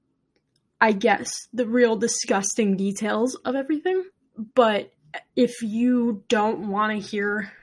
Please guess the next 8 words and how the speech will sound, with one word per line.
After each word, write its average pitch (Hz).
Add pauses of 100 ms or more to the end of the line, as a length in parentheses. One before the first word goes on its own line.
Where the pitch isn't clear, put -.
(280)
anything 220
about 190
the 202
Yates 185
investigation 220
or 190
the 196
documentary, 196